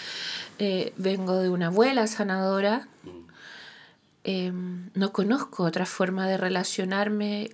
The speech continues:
Speaker 1: eh, que no sea la forma del camino rojo,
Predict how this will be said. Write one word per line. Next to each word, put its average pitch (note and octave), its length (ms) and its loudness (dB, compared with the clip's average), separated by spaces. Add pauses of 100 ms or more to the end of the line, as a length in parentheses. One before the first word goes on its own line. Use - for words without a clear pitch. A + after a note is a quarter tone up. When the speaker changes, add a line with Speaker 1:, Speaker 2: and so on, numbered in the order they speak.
Speaker 1:
eh, F#3+ 220 -6
que - 120 -6
no F#3 140 -4
sea G3+ 220 -2
la G3 100 -4
forma G#3+ 380 0
del G#3 120 -2
camino G3+ 440 -4
rojo, G3+ 400 -6